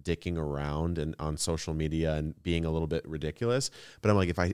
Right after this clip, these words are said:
ever stop doing that, it, it will be too sort of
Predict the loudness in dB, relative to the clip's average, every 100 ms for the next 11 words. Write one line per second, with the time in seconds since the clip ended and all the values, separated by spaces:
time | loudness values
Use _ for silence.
0 | 0 0 0 0 0 0 -2 -2 -2 0
1 | 0 -2 -6 -8 _ _ _ _ _ _
2 | -6 -6 -6 _ _ _ -8 -4 0 0
3 | 0 0 0 0 0 0 -4 -12